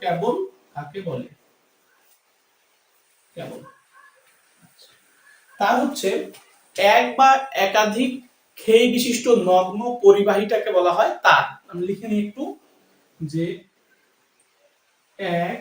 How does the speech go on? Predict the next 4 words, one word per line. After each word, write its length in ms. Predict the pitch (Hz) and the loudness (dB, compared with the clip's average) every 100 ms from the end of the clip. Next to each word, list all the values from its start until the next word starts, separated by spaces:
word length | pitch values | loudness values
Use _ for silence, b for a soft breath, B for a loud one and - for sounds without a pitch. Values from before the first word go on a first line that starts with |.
| - _ _ _ _ - 165 | -16 _ _ _ _ -14 -12
বা 160 | 156 156 - - _ _ _ _ _ _ _ _ _ _ _ _ _ _ _ _ | -10 -10 -14 -18 _ _ _ _ _ _ _ _ _ _ _ _ _ _ _ _
একাধিক 800 | 175 170 180 175 170 175 165 202 - _ _ _ _ _ _ _ _ _ _ _ _ _ _ _ _ _ _ _ _ | -8 -8 -6 -6 -4 -4 -4 -6 -12 _ _ _ _ _ _ _ _ _ _ _ _ _ _ _ _ _ _ _ _
খেই 420 | - 180 170 160 - - - _ _ _ _ _ _ _ _ _ _ _ _ _ _ _ _ _ _ | -16 -8 -4 -4 -6 -10 -18 _ _ _ _ _ _ _ _ _ _ _ _ _ _ _ _ _ _
বিশিষ্ট 1040 | 151 151 175 175 170 - 190 175 - - | -16 -10 -8 -8 -8 -12 -14 -14 -16 -16